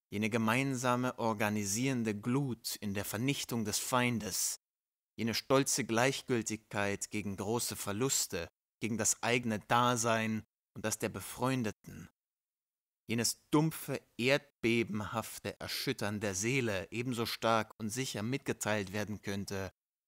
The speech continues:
wie dies jener große Krieg tut. Von den hier hervorbrechenden Bächen und Strömen,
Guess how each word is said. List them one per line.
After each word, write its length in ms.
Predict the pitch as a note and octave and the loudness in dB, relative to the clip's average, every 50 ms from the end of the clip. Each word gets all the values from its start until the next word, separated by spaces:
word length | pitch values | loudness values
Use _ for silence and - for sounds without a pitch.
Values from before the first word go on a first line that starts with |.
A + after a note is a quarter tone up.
| _ _ _ _ _ _ _ _ | _ _ _ _ _ _ _ _
wie 100 | - G#2+ | -6 -4
dies 160 | G#2 G#2+ G2 | -2 -2 0
jener 260 | A2+ A2+ A#2 A#2 A2+ A2 | 0 0 2 2 0 0
große 440 | G#2+ G#2 G2+ A2 G#2+ - - G#2 | -2 -2 -2 -2 -2 -2 -2 -6
Krieg 380 | - - - A#2+ G2+ - - - | -6 -8 -8 -8 -8 -8 -10 -16
tut. 380 | - - G2+ - - - - _ _ _ _ _ _ _ _ _ _ _ _ _ _ _ _ _ _ _ _ _ _ _ _ _ _ _ | -16 -16 -16 -16 -16 -20 -20 _ _ _ _ _ _ _ _ _ _ _ _ _ _ _ _ _ _ _ _ _ _ _ _ _ _ _
Von 160 | - G#2+ G2+ | -6 -2 0
den 180 | G#2 A2 A2+ | 0 0 0
hier 300 | A2 G#2 B2 C3 B2+ B2+ | -2 -4 -2 -2 0 0
hervorbrechenden 1160 | B2 A2+ A#2 G#2 - - - C3+ C3 C3+ B2 B2+ A2+ A2+ A2 G#2+ - - A#2 G#2+ G#2 G#2 G2+ F#2 | 0 -2 -4 -4 -4 -2 2 4 4 6 4 4 2 0 0 0 -2 -2 -2 -2 -2 -2 -2 0
Bächen 460 | - A2 A#2 A2+ - - - G#2+ G2 | 0 0 2 2 0 -2 -2 -4 -4
und 180 | - G#2 G2+ | -4 -6 -6
Strömen, 880 | - - - - - A#2 B2+ C#3 C3+ C3+ C3 A#2 G2 F#2 F2+ F2+ F2 F2+ | -4 -4 -4 -4 0 2 4 4 4 4 2 0 -2 -4 -4 -6 -8 -10